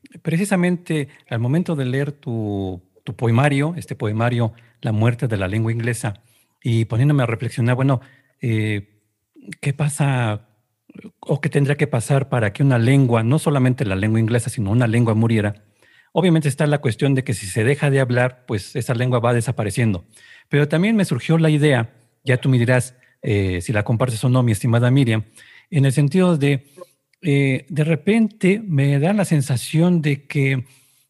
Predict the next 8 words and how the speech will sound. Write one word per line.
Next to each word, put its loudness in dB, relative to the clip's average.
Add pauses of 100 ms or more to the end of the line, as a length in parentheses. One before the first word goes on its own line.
(160)
mm, 4
precisamente 2 (140)
cuestiones 0
o -2
características -4
como 0 (280)
el 0
humor 4